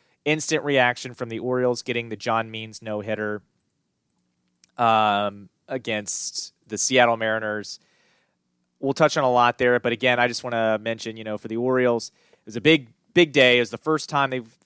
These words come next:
had somebody throw a complete game no-hitter since nineteen sixty-nine. It was Jim Palmer. And so for John Means to do it in my lifetime, it's kinda like the Orioles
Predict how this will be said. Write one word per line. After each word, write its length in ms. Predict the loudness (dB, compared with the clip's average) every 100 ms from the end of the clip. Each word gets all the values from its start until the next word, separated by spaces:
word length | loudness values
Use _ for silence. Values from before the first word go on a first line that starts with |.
| -6
had 240 | -2 -2
somebody 380 | -2 -2 -2 -4
throw 420 | -2 0 2 2
a 100 | -2
complete 480 | -10 -14 -10 -10 -6
game 340 | -4 -4 -4
no-hitter 500 | -6 -6 -6 -6 -6
since 760 | -8 -8 -8 -8 -10 -10 -8 -6
nineteen 380 | -8 -8 -12 -14
sixty-nine. 640 | -12 -12 -14 -10 -6 -6
It 80 | -8
was 140 | -14 -14
Jim 220 | -14 -12
Palmer. 500 | -6 -4 -4 -10 -14 _ _ _ _ _ _ -6
And 640 | -2 0 -2 -4 -10 -20 _ _ _
so 300 | -6 0 2
for 140 | 0 -2
John 260 | 2 2
Means 220 | 2 -6 -8
to 80 |
do 180 | -6 -2
it 140 | -2 -2
in 120 | -6
my 120 | -2 0
lifetime, 560 | 0 -2 -6 -12 -12 -12
it's 200 | -10 -10
kinda 300 | -4 -2 -2
like 160 | -4 -8 _ _ _
the 120 | -8
Orioles 800 | -2 0 2 0 -2 -4 -8 -10